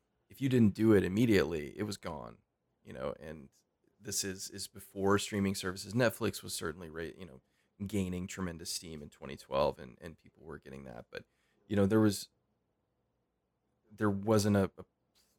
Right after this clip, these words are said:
you know, sort of plethora of streaming services out there where a show immediately went after it aired so that other people could catch up with it.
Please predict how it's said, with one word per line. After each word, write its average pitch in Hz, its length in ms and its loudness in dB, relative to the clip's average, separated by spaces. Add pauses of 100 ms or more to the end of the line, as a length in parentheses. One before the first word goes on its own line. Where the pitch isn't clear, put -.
(120)
you 95 120 -16
know, 78 120 -16
sort - 240 -20
of 64 60 -20 (240)
plethora 95 380 -2
of 82 120 -2
streaming 101 380 -2
services 87 360 -14
out 80 200 -12
there 92 100 -14
where 76 120 -10
a 73 40 -12
show 82 240 -6
immediately 80 460 -12 (100)
went 85 420 -16
after 73 300 -20
it 62 160 -20
aired 92 420 2
so 65 140 -16
that 60 100 -12
other 64 160 -8
people - 300 -20
could - 180 -20
catch - 160 -20
up 76 120 -10
with - 200 -20
it. - 80 -14